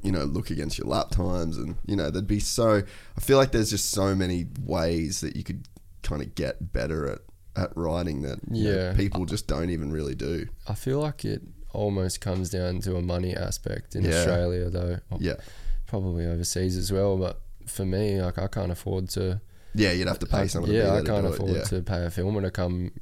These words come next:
Speaker 2: film every one of my practice sessions. I can't afford to buy him a camera. Like,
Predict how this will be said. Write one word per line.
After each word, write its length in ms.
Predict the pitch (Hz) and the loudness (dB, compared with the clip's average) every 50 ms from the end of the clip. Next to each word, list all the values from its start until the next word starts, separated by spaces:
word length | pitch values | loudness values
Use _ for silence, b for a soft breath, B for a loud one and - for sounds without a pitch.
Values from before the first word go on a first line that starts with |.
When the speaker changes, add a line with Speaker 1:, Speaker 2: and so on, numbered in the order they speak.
| - - | -14 -12
Speaker 2:
film 360 | - - 98 92 90 90 - - | -6 -2 -2 0 0 -2 -2 -2
every 260 | 98 98 92 95 92 | -2 -2 0 0 0
one 120 | 90 90 | 0 0
of 60 | 90 90 | 0 -2
my 100 | 87 85 | -2 -2
practice 340 | - 95 101 - 101 95 | 0 -2 -2 -2 -4 -4
sessions. 420 | - - 98 92 - - 101 104 110 | -2 -2 -4 -4 -2 -2 -2 -2 -4
I 80 | - | -4
can't 220 | - - 98 101 101 | -4 -4 -4 -4 -4
afford 240 | 95 - 101 95 95 | -4 -4 -6 -4 -4
to 40 | |
buy 220 | 92 - 92 90 90 | -2 -2 0 0 0
him 100 | 87 90 | -2 -4
a 40 | 90 | -4
camera. 440 | - - 82 92 92 95 104 113 | -4 -4 -4 -2 0 0 0 0
Like, 280 | 110 101 92 90 90 - | 0 0 0 -2 -2 -4